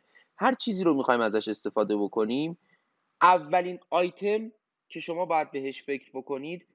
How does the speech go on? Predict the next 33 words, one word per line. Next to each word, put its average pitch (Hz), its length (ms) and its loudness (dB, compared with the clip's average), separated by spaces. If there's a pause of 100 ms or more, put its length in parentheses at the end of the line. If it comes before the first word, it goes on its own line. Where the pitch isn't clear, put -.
(120)
سهولت 175 800 -2
دسترسی 139 920 -4 (260)
و 139 180 2
راحتی 147 960 0 (240)
رسیدن 151 720 -4
به 151 120 0
محیط 139 340 -8
کاری 123 340 -4
اون 127 160 -6
اپلیکیشن. 90 720 -8 (1000)
برای 180 240 6
همین 202 340 -6
فیسبوک 175 420 -6
چون 233 160 -6
در 226 160 0
کشور 175 380 -2
ما 135 100 -2
آزاد 110 500 -2
نیست 113 500 -6 (420)
و 139 120 4
ما 147 140 0
باید 139 280 2
از 117 160 -4
وسیله‌هایی 123 640 -2
که 156 120 -8
برای 127 200 0
تغییر 123 360 0
آی 127 200 2
پی 165 160 -4
استفاده 110 460 -4
می‌کنن 104 440 -4 (320)
استفاده 117 480 2
بکنیم 95 480 -2